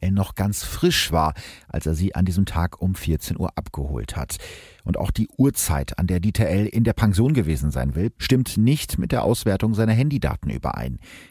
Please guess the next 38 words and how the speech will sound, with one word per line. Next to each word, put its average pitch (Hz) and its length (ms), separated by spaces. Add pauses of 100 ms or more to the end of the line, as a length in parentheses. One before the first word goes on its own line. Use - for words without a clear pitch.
(140)
Die 160 80
belegen 90 480
eindeutig, 82 680
dass - 180
Dieter - 260
L. 87 180
nicht 98 340
gegen 95 340
zehn 87 300
Uhr 80 140
dreißig, 87 680
sondern 113 300
schon 120 220
um 123 160
kurz - 280
vor 120 200
neun 131 400 (320)
in 87 80
der 85 100
Nähe 87 420
der - 80
Pension 76 520
war, 92 180 (320)
kurz - 320
bevor - 320
Inge 110 160
Robrock - 600 (180)
ermordet 90 460
wurde. - 200 (360)
Außerdem 120 420 (260)
sagen 120 260
vor 120 120
Gericht 117 340
auch 110 100
zwei 98 300
psychiatrische 107 640
Gutachter - 760
aus. - 300